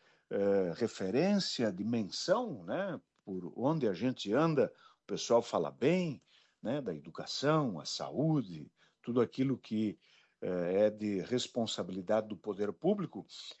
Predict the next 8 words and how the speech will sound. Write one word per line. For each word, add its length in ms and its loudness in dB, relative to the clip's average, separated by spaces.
mas 300 2
também 680 2
os 200 0
espaços 680 0
públicos 800 -2
que 80 0
a 40 0
população 800 0